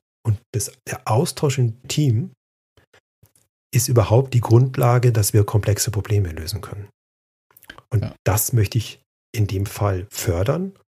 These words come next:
Speaker 1: Und dieser Entwurf und diese Besprechbarkeit fördert genau das.
Speaker 2: Genau. Oder um es mit einem Kanban-Prinzip auch zu benennen, ne, visualisiert Arbeit. Das ist letztendlich die ganze Idee hinter so einem Board.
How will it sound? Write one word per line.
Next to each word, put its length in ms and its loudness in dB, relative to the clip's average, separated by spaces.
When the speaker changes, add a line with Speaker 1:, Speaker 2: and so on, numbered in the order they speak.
Speaker 1:
Und 280 -6
dieser 220 2
Entwurf 520 -2
und 80 0
diese 120 -2
Besprechbarkeit 600 -6
fördert 320 -2
genau 320 -2
das. 340 -6
Speaker 2:
Genau. 340 -4
Oder 140 2
um 80 2
es 100 -6
mit 120 -2
einem 160 2
Kanban-Prinzip 760 0
auch 160 -6
zu 160 -4
benennen, 320 0
ne, 180 0
visualisiert 640 0
Arbeit. 500 0
Das 160 -6
ist 160 -4
letztendlich 460 -2
die 100 -2
ganze 260 0
Idee 220 2
hinter 240 2
so 140 0
einem 260 0
Board. 320 0